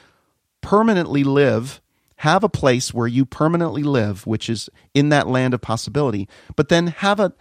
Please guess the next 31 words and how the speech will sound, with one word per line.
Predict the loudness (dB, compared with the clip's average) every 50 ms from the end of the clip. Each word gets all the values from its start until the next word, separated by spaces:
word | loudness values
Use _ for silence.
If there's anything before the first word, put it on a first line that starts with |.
| _ _ _ _ _ _
another | 0 2 4 4 2 2 2 0
space | 0 -2 -4 -4 -4 -4 -4 -6 -6 -8 -10 -12 -12 -16 _ _ _ _ -2
that | 0 0 0
you | 0 -2
go | 0 2 4 4 4
to | 4 2 0 0 0 0 0 0
every | -2 0 2 2 2
once | 4 4 2 0 -2 -4
in | -4
a | -2
while | 0 -2 -2 0 0 0 0 0 0 -4 -8 _ _ _ -10 -10 -10 _ _ -20 -4 -2
in | 0 2 2
the | 2
land | 2 2 0 0 0 0 -2 -2 -2
of | -2 -2 -2 0
reality, | 0 0 0 0 0 -2 -2 -4 -6 -8 -10 -14 _ _ -12
because | -10 -4 -2 -2 -2 0 -2
we | -2 -2 -2 -2
do | 0 2 4 4 4
need | 4 4 4 2 2 0 -2
both. | -4 -4 -4 -6 -10 -14 -6
We | -4 -4 -4
do | 0 2 2 4
need | 4 2 0 0 0
to | -2
have | -2 -2 -2 -2 -2 -4 -6 -8 -10 -14 _ -20 -20 -20 _ _ _ _
the | -4 -4 -4
proper | -2 0 2 2 2 2 2 0 0 0 0 -4 _ _ _ _ _ 0
orientation | 2 4 4 4 2 2 0 0 -2 -2 -2 -2 -4 -4 -4
of | -4 -2 -2 -2 -2 -4 -8
reality | -6 -4 -2 -2 0 2 2 2 2 2 0 -2